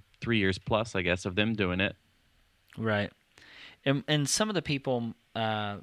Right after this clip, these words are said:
Speaker 2: that I've talked to that are kinda against the headphone jack being removed is, what real advantage does it offer? Like,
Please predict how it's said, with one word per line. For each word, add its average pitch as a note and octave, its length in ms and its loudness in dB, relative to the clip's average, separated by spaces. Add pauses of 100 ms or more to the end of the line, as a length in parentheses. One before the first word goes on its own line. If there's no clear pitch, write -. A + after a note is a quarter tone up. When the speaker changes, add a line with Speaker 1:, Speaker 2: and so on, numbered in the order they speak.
Speaker 2:
that A#2 120 0
I've A2+ 140 2
talked - 320 6
to A2+ 240 2
that G#2 160 0
are G2+ 140 -2
kinda G#2+ 320 2
against A2 360 -2
the G#2 100 0
headphone G2+ 360 -2
jack G2+ 260 0
being G#2 160 -2
removed G#2 460 -2
is, G#2+ 340 -2 (640)
what C3+ 280 4
real C3+ 200 2
advantage G#2+ 580 0
does G2 200 -4
it G2+ 160 -6
offer? F2+ 520 -6 (300)
Like, F#2+ 520 -4